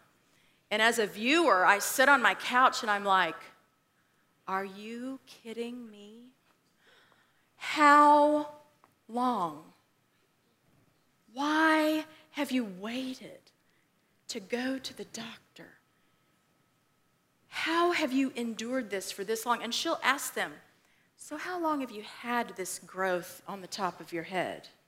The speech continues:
That's, like, you know, this big, right? And they may say, "I don't know, five years, ten years, twenty years." Or, "I've had it for as long as I can remember. It's just become a part of me."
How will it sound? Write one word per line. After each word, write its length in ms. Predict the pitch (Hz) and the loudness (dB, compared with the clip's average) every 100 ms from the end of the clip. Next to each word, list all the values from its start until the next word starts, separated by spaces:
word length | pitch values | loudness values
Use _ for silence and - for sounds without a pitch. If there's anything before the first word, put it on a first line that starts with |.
| _ - | _ -8
That's, 240 | 185 - | -8 -6
like, 240 | 135 - | -6 -6
you 80 | 151 | -12
know, 100 | 117 - - | -10 -12 -12
this 240 | 151 - | -12 -10
big, 260 | - 87 - | -8 -8 -8
right? 300 | 104 170 190 - - _ _ _ _ _ _ _ _ | -6 -4 -6 -10 -20 _ _ _ _ _ _ _ _
And 160 | 214 214 | -6 -2
they 120 | 226 | 0
may 200 | 220 196 | 0 -4
say, 440 | - - 180 175 | -6 -4 -2 -2
"I 200 | 190 262 | -2 -4
don't 100 | 269 | -6
know, 240 | 254 254 247 | -6 -6 -4
five 380 | 233 240 247 | -2 0 -2
years, 240 | 240 247 247 | -2 -6 -6
ten 280 | 240 240 247 | -10 -10 -8
years, 320 | 240 240 226 | -10 -10 -12
twenty 460 | - 233 240 247 | -18 -14 -12 -10
years." 720 | 240 247 247 247 247 240 - _ _ _ _ _ | -10 -8 -8 -8 -10 -16 -20 _ _ _ _ _
Or, 420 | 220 220 208 - - - | -2 -2 -2 -6 -12 -16
"I've 120 | 240 | -14
had 160 | 262 247 | -6 -6
it 100 | - | -6
for 120 | - | -12
as 120 | 180 | -14
long 180 | 214 214 | -14 -14
as 100 | 208 | -10
I 80 | 202 | -12
can 180 | 196 185 | -12 -16
remember. 300 | 180 208 196 | -12 -8 -6
It's 160 | - - | -6 -12
just 200 | - - | -12 -14
become 300 | - 208 175 | -14 -16 -16
a 60 | |
part 340 | - - 165 190 | -18 -10 -6 -6
of 160 | 135 | -10
me." 240 | 127 - | -16 -20